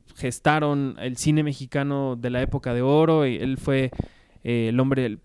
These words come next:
que hizo, pues, la comedia ranchera Lo que fue, que hizo la primera película color en México, que tuvo una gran importancia en el desarrollo del sonido en nuestro país.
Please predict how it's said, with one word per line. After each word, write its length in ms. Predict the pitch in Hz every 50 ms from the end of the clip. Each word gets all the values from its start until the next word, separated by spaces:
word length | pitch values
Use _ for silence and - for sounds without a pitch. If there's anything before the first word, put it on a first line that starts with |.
| -
que 100 | - 127
hizo, 500 | 127 123 120 - - 131 127 120 113 107 -
pues, 200 | - 117 110 101
la 140 | 110 107 110
comedia 340 | - - 120 127 131 131 123
ranchera 420 | - 110 110 - - 127 117 117
Lo 100 | 113 107
que 120 | - - 113
fue, 460 | - - 165 170 175 175 170 170 160 -
que 140 | - 123
hizo 260 | 120 123 120 - 143 127
la 80 | 123 -
primera 320 | - 113 117 123 120 120
película 420 | - - 113 113 - - 110 107
color 340 | 104 - 117 113 117 117 113 110
en 100 | 113 120
México, 480 | 139 156 156 147 160 156 143 - 110
que 140 | - - 107
tuvo 240 | - - 131 120 123
una 180 | 120 120 117 113
gran 440 | 113 127 135 143 147 147 143 139 127
importancia 600 | 123 117 - 117 113 - 131 127 127 127 135 131
en 260 | 123 120 113 107 104 113
el 140 | 113 117 113
desarrollo 480 | 120 117 - 127 117 120 127 135 131
del 120 | 123 117 117
sonido 420 | - 123 120 123 139 151 151 143
en 80 | 135 123
nuestro 260 | 117 110 - - 123
país. 440 | - - 127 143 165 202 220 -